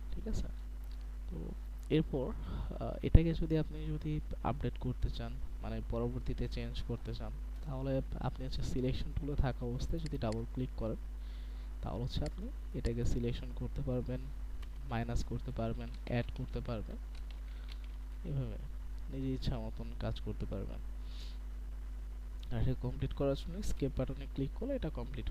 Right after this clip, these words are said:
হয়ে যাবে। আচ্ছা, এ-, এটা ছিল হচ্ছে, আহ, নরমাল।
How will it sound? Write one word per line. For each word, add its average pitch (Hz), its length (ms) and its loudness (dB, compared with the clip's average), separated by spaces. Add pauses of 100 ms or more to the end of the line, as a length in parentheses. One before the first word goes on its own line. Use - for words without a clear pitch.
হয়ে 120 180 2
যাবে। - 200 0 (1160)
আচ্ছা, - 220 -2 (1800)
এ-, - 240 -4 (120)
এটা - 180 4
ছিল 190 200 2
হচ্ছে, - 260 4
আহ, 127 640 -2 (300)
নরমাল। 127 400 -2